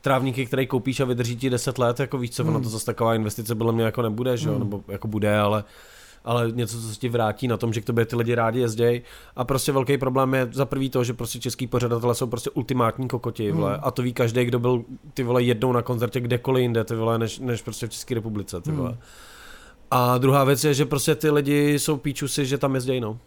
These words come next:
Speaker 2: Hmm.
Speaker 1: Že prostě neumějí říct, že prostě, hele, já
Speaker 2: No,
Speaker 1: to
Speaker 2: jasně.
Speaker 1: seru.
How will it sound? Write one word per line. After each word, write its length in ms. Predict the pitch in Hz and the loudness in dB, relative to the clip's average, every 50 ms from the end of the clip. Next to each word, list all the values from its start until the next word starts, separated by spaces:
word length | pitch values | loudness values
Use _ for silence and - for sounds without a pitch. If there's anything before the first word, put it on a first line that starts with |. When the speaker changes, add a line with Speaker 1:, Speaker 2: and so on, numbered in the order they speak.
| - - - | -18 -10 -6
Speaker 2:
Hmm. 280 | 160 170 156 143 139 139 135 | -4 -2 -2 -4 -4 -6 -2
Speaker 1:
Že 180 | 135 139 143 123 - - - - | 0 0 0 0 -4 -10 -6 -4
prostě 340 | 147 147 135 - - 156 135 | -2 -2 -2 -2 -2 -2 0
neumějí 960 | 135 135 143 139 139 135 135 135 135 135 131 131 127 131 127 127 127 - 110 107 - - - 110 123 | 0 2 2 2 2 2 2 2 2 2 2 2 2 0 0 -2 -4 -6 -10 -14 -20 -18 -16 -12 -8
říct, 280 | 135 123 127 131 123 117 | -6 -4 -4 -4 -4 -2
že 200 | 113 127 127 120 117 - | 0 0 0 0 -2 -6
prostě, 300 | - 123 120 - - 131 127 | -8 -8 -8 -4 -2 0 0
hele, 380 | 123 127 123 127 127 123 120 117 | 2 2 2 2 2 2 2 2
já 120 | 120 120 | 2 2
Speaker 2:
No, 60 | 123 127 | 2 2
Speaker 1:
to 60 | 147 | 0
Speaker 2:
jasně. 140 | 143 139 135 | 0 0 0
Speaker 1:
seru. 320 | 131 135 135 139 143 139 | 0 0 2 0 0 -2